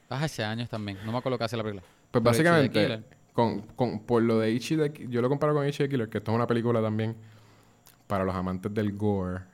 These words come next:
Speaker 2: <laughs> Japonés. Este, es una, es una película por un
Speaker 1: Dos mil uno.
Speaker 2: sí, por un director japonés que se llama Takashi Mi-, Miike.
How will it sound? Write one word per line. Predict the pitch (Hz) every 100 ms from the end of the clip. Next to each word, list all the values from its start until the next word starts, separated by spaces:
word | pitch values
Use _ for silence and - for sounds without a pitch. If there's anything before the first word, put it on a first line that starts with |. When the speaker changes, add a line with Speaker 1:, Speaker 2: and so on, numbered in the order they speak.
| - - - - - -
Speaker 2:
<laughs> | _ _ - - - - _
Japonés. | - 95 98 101 113 - - _ - - - - -
Este, | 101 - 98 95 92 -
es | 95
una, | 98 107 107 107 - -
es |
una | 98 104 107
película | 113 110 117 110 107 101 98
por | 95
un | 104
Speaker 1:
Dos | 110
mil | 123
uno. | 131 107 - _ _ - -
Speaker 2:
sí, | - 104
por | 98 95
un | 92 92 104 110 107
director | 107 107 110 107
japonés | 107 107 104
que | -
se | 98
llama | 92 98 - _ _ _ -
Takashi | 95 110 -
Mi-, | 120 120 - -
Miike. | 113 110 110 135 - 90